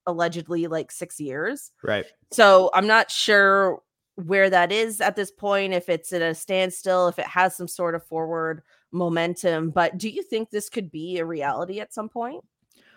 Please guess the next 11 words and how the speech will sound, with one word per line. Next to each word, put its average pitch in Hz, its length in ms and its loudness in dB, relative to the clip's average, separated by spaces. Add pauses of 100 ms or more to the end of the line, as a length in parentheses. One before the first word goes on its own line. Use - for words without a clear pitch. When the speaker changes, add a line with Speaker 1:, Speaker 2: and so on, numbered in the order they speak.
Speaker 2:
First 160 320 4
of 135 80 0
all, 110 300 4
I 127 140 6
was 139 180 4
at 123 400 4
the 110 400 -2
Montreal 110 560 0
game, 98 480 -4 (180)
uh, 95 560 -2 (200)
in 101 400 -4